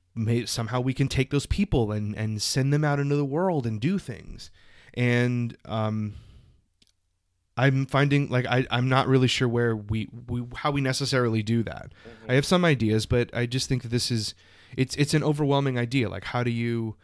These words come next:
Speaker 1: how do you organize people? How do you organize people around their talents? Like, I think that's really important. You know, I'm not necessarily somebody who's gonna be comfortable going screaming at an airport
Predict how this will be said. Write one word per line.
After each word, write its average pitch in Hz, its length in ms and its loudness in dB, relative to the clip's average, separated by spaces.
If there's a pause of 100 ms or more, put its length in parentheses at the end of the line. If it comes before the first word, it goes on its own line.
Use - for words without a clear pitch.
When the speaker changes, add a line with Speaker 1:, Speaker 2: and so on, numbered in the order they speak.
(800)
Speaker 1:
how 135 120 2
do 143 80 8
you 135 180 6
organize 110 680 0
people? 92 400 -8
How 117 180 -2
do 123 80 2
you 127 260 2
organize 131 440 0
people 147 260 -2
around 139 260 0
their 139 120 2
talents? 131 540 -6
Like, 120 120 -8
I 139 60 -6
think 165 180 -10
that's 156 200 -6
really 151 180 -4
important. 123 560 -6 (420)
You 147 120 4
know, 139 80 6
I'm 147 200 6
not 180 240 4
necessarily 131 720 2
somebody 117 420 -2
who's 110 240 -2
gonna 113 220 0
be 104 180 -4
comfortable 117 760 -2
going 113 500 -2
screaming 131 560 2
at 104 100 0
an 104 100 -4
airport 101 580 -6